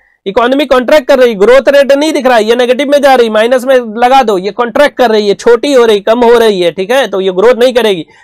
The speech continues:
पहले अगर ज्यादा थी तो वो आठ और बारह परसेंट कम हो जाएगी। ठीक है, ये कहने की बात है यहाँ पे। और कौन कह रहा है ये? Christina Lagarde, जो European Central Bank की president हैं, जो पहले आईएमएफ में हुआ करती थी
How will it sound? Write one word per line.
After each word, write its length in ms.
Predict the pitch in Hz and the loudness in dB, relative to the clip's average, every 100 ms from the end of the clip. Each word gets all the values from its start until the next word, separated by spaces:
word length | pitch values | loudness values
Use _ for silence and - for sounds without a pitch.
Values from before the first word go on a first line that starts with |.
| _ - | _ 0
पहले 360 | 190 240 226 | 0 2 2
अगर 480 | 208 202 214 214 185 165 | 2 2 2 2 2 0
ज्यादा 300 | 185 202 247 | 0 2 0
थी 160 | 233 | -2
तो 120 | 233 208 | -4 0
वो 160 | 220 | 0
आठ 320 | 247 208 226 | 2 0 0
और 240 | 226 208 185 | 0 0 2
बारह 200 | 202 220 | 0 0
परसेंट 320 | 208 233 233 | 0 -2 -2
कम 200 | 233 233 | 0 2
हो 120 | 208 | 2
जाएगी। 380 | 196 180 160 151 | 2 0 0 -6
ठीक 160 | 220 254 | -4 -4
है, 80 | |
ये 200 | 220 226 | -2 -2
कहने 300 | 226 196 208 | 0 0 -2
की 80 | 202 | -2
बात 220 | 185 185 | 0 0
है 80 | 196 | -2
यहाँ 140 | 190 190 | -4 -4
पे। 160 | 208 | -6
और 180 | 190 185 | -4 -4
कौन 220 | 196 220 | -2 -2
कह 220 | 220 214 | 2 2
रहा 140 | 214 226 | 2 2
है 100 | 240 | 0
ये? 180 | 262 262 _ _ _ _ - | -2 -4 _ _ _ _ -8
Christina 460 | 220 - 269 254 | -8 -4 0 2
Lagarde, 300 | 226 214 202 | 2 2 2
जो 140 | 208 208 | 2 0
European 400 | 220 208 254 226 | -2 -6 -6 -4
Central 320 | 220 208 214 | -2 -2 0
Bank 260 | 190 214 | 0 0
की 80 | 214 | -4
president 560 | 208 202 180 196 202 175 | -4 -4 -2 -2 -2 -2
हैं, 200 | 151 139 | -6 -4
जो 120 | 220 | -6
पहले 300 | 208 185 240 | -2 -2 -2
आईएमएफ 540 | 220 220 262 277 226 | 0 2 2 0 -2
में 140 | 247 226 | -2 -2
हुआ 220 | 202 202 | 0 0
करती 340 | 202 175 202 | 0 -6 -8
थी 400 | 170 175 254 277 | -6 -4 -4 -4